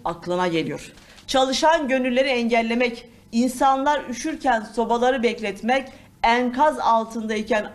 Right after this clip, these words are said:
arama kurtarma ekiplerini bekletmek kimin aklına gelir?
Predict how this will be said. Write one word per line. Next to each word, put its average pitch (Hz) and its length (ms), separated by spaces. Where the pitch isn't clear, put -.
arama 233 480
kurtarma 233 580
ekiplerini 202 640
bekletmek 208 800
kimin 214 260
aklına 170 300
gelir? 151 380